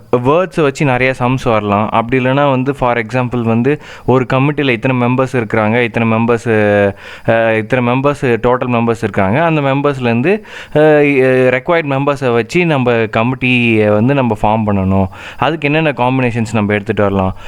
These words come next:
So, இந்த மாதிரி கொஸ்டின்ஸ் தான் மேஜரா இருக்க போகுது. But நம்ம அதுக்கு முன்னாடி, பிரீஃபாக போறதுக்கு முன்னாடி,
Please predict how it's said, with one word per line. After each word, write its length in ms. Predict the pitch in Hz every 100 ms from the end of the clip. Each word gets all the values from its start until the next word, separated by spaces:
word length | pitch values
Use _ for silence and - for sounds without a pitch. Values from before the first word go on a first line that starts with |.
| - -
So, 160 | -
இந்த 200 | 180 147
மாதிரி 220 | 151 147 156
கொஸ்டின்ஸ் 320 | 127 120 131
தான் 240 | 135 208 170
மேஜரா 460 | 113 123 147 147 135
இருக்க 220 | 113 110
போகுது. 360 | 101 98 98 - - 113
But 220 | 180 196 - - -
நம்ம 400 | 110 120 107 139
அதுக்கு 360 | - 107 143 156
முன்னாடி, 320 | 156 170 196 147
பிரீஃபாக 520 | 120 160 208 214 214 160
போறதுக்கு 400 | 135 151 - 120
முன்னாடி, 500 | 113 107 101 101 190